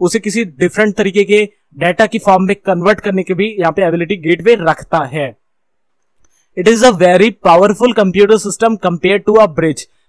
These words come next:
तो bridge की comparing में gateway आपका बहुत ज्यादा powerful होता है। देखो bridge क्या होता है, Bridge आपका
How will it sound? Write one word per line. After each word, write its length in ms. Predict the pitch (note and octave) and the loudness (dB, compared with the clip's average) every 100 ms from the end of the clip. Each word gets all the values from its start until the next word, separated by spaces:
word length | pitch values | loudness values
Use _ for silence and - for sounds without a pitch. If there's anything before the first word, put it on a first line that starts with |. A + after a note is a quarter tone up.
| - | -6
तो 100 | G3+ | -4
bridge 300 | D#3+ A3 - | 0 0 0
की 120 | C4 | -6
comparing 540 | A3+ G#3 F#3 G#3+ A3+ A#3 | -2 -2 2 2 2 0
में 120 | G3+ | 0
gateway 280 | F#3+ F3+ G#3 | -2 0 -2
आपका 200 | G3 G#3 | -2 -6
बहुत 320 | C#3 D#3 F3 | -2 -2 0
ज्यादा 180 | G#3 G#3+ | 0 0
powerful 540 | F3 E3 G3 - A3+ | 0 2 0 0 0
होता 160 | G#3+ A3+ | 2 2
है। 80 | |
देखो 180 | G#3+ A3 | 2 -2
bridge 300 | E3+ F3+ G3 | 0 -2 -2
क्या 120 | A#3 | 0
होता 180 | A3 A3 | 0 0
है, 60 | G3 | -2
Bridge 220 | G3 G3 | -2 0
आपका 420 | G3+ - G#3+ A#3 | -2 0 0 0